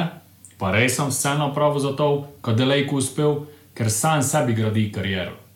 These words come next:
Trener je samo tisti, ker jim lejk pomaga, pa okolica tista, ker jim je pomaga, po domače povedano, ljudje, ker so okoli kluba ali pa v klubi, lejko jim samo pomagajo. Ampak oni pa sami morajo svoje kariere zgraditi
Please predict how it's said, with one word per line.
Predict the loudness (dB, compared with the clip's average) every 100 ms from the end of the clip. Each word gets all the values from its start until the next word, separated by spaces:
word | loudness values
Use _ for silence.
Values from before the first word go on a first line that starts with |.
| -20 -20 -8
Trener | -2 0 2 0
je |
samo | 0 0 -2
tisti, | -2 -2 -4 -4
ker | -2
jim | 0 0 0
lejk | -2 -4
pomaga, | -2 0 0 -4
pa | -4
okolica | -4 -2 0 -2 -2 -4
tista, | -6 -6 -4
ker | -2 0 0
jim | 0
je | -2
pomaga, | -2 0 0 0 -2
po | -2
domače | -2 -2 -2
povedano, | -4 -2 -2
ljudje, | -2 0 0
ker | 0 -2
so | -4 -4
okoli | -2 -2 -2
kluba | -4 -4
ali | -4 -6
pa | -8
v | -6
klubi, | -4 -2 -4 -8 -16 -4
lejko | -2 0
jim | 0 0
samo | 0 0 0
pomagajo. | 2 2 2 -2 -8 -14 -20 -20 -20
Ampak | -10 -4 -4 -4 0
oni | 4 6 4
pa | 0
sami | -2 0 0 2 2
morajo | 2 2 0 0
svoje | -2 -2 0 0 0
kariere | -2 0 0 0
zgraditi | -2 -6 -4 -2 0